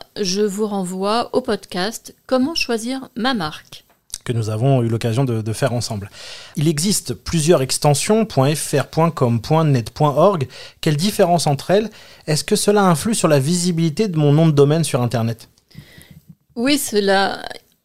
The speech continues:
Speaker 1: inévitablement influe sur la visibilité puisque l'extension reine, euh, c'est le point com. Tout le monde veut être en point com. Pourquoi ? Parce que le point com c'est commercial, parce que le point com c'est la plus connue, parce que le point com c'est international.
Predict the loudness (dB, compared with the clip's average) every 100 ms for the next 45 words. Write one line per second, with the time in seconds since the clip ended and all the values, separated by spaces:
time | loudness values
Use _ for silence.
0 | _ 0 2 2 0 2 2 2 2 0
1 | -2 -4 -4 -2 0 0 0 -4 -4 -4
2 | -6 -2 -2 -2 -4 -6 -6 0 4 4
3 | 4 -2 -12 -2 0 0 -2 -4 -2 -2
4 | -2 -2 -4 -8 -10 -6 -2 0 4 4
5 | 4 0 -2 -6 -6 -4 -4 -4 -6 -8
6 | -4 -2 -2 -4 -6 -2 2 4 4 2
7 | 0 -2 -2 -6 -10 -10 -14 -12 -10 -10
8 | -14 -18 -20 -20 -20 _ _ -14 -12 -4
9 | 0 0 -2 -6 -10 -2 -4 -2 -6 -4
10 | -4 -4 -8 -8 -6 -6 -6 -4 -2 -2
11 | -2 -8 -8 -8 -6 -6 -4 -4 -4 -4
12 | -4 -6 -8 -2 -2 0 -2 -2 -4 -8
13 | -6 -6 -6 -6 -4 -2 -4 -4 -4 -2
14 | -2 -4 -4 -4 -4 -4 -6 -6